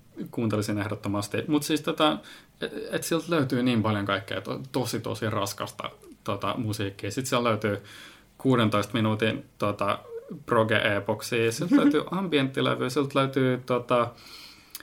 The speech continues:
mitähän kaikkea, sellaista niinku va-, va-, tosi popahtavaa musiikkia, tai niinku sillä metallin saralla ja <laughs> niin edelleen. Et sillä on niin, niin laaja tämmönen niinku,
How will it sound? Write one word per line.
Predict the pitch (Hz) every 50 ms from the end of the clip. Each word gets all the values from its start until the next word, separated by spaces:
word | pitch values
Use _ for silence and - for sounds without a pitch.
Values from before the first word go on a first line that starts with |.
| - _
mitähän | - 113 113 110 113 117 110
kaikkea, | 107 104 107 107 - 110 113 117
sellaista | - 156 151 - 165
niinku | 156 143 143
va-, | - - 180 175 -
va-, | - -
tosi | - - 180 175 - 156
popahtavaa | 139 - - 170 170 165 - 135 123 110 - - - 113 110 113 104 104 104 101 101 104 - - _ _ _ _ _ _ _ _ -
musiikkia, | 135 120 110 107 - 107 104 104 104 - - - 107 101 104 104 101 98 - - - - _ - -
tai | - 104 101 101
niinku | 104 107 107 110 110 - 104 -
sillä | - - 107 107 104 101
metallin | 107 110 110 107 110 101 98 101 110
saralla | - 117 107 104 104 104 104 104 104
ja | 104 104 110 - 117 110 104 113 110
<laughs> | 110 - -
niin | 196 147 131 151 180 160 131
edelleen. | 113 107 104 104 107
Et | 113 113
sillä | - 156 147 147
on | 165 170
niin, | 190 208 190 - - 165 160
niin | 185 196 175 151
laaja | 143 139 135 123 110 107 104
tämmönen | 107 110 110 110 110 110 107 107
niinku, | 110 110 110 120 - - -